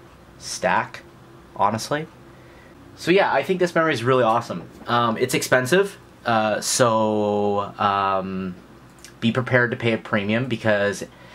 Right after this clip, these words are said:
you're gonna pay more just because it has the Corsair name on it. You're gonna pay more because it's brand new, it's literally just come out.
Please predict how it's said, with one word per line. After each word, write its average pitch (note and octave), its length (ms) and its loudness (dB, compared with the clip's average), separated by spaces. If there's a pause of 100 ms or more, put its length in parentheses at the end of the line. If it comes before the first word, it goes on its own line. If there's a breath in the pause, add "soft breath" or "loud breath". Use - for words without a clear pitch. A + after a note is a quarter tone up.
(300 loud breath)
you're A2+ 120 2
gonna B2 160 2
pay C#3 140 0
more A2+ 300 4
just G#2+ 160 -8
because A2+ 200 -4
it A2+ 60 -2
has G#2+ 180 -2
the G#2+ 80 -6
Corsair A2 440 0
name G2 240 0
on F#2+ 180 0
it. F#2+ 220 -4 (140)
You're G#2 100 -8
gonna A2 160 2
pay A2+ 160 0
more G#2 240 4
because G#2 240 -4
it's F2 80 -10
brand G2+ 340 0
new, G2+ 140 -2
it's - 180 -6
literally G2 340 -2
just F#2 200 -6
come F#2+ 180 -2
out. F2+ 300 -2